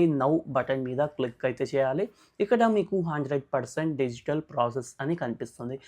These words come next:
అంటే పేపర్ పని ఏమీ ఉండదు, పేపర్‌లెస్ ప్రాసెస్ ఉంటుంది. ముందుగా మీ న్యూ అప్లికేషన్ స్టార్ట్ చేయండి. మీ పాన్ కార్డులో ఉన్న విధంగా మీ పేరు, పుట్టిన తేదీ, అదే date of birth ఎంటర్ చేయాలి. ఆ తర్వాత మీ ఈమెయిల్ ఐడీ, పిన్ కోడ్ and జెండర్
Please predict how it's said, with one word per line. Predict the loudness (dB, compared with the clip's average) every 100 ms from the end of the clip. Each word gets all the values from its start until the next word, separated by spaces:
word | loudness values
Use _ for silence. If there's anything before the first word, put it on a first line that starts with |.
| -20 -2 0
అంటే | 6 6 8
పేపర్ | 4 2 0 0 0
పని | 0 0 0
ఏమీ | 0 -2 -4
ఉండదు, | -2 -2 0
పేపర్‌లెస్ | 0 0 -2 -4 -8 -6
ప్రాసెస్ | -2 -2 -4 -8 -10
ఉంటుంది. | -8 -10 -12 -16 -20 _
ముందుగా | 2 4 6 6 4
మీ | 4 2 4
న్యూ | 4 4 2
అప్లికేషన్ | 2 0 0 0 -4 -6
స్టార్ట్ | -2 0 0
చేయండి. | -2 -2 -2 -6 _ 2
మీ | 2 6
పాన్ | 4 4 4
కార్డులో | 6 6 6 4
ఉన్న | 0 0 0
విధంగా | 2 2 0 -4 _ -4
మీ | -2 4
పేరు, | 4 6 4 2
పుట్టిన | -2 -2 0 0 2
తేదీ, | 2 2 -2 _ 0
అదే | 2 4 6
date | 4 2
of | 2
birth | 0 0 -2 0
ఎంటర్ | 0 0 -2
చేయాలి. | -2 -4 -4 -8 _ _ -2
ఆ | 2 2 2
తర్వాత | 0 4 2 2 2 2
మీ | 0 -2 0
ఈమెయిల్ | 0 2 2 0
ఐడీ, | 0 -2 -2
పిన్ | -2 -4 0
కోడ్ | -2 0 -4
and | -4 -6 -6
జెండర్ | -4 0 -2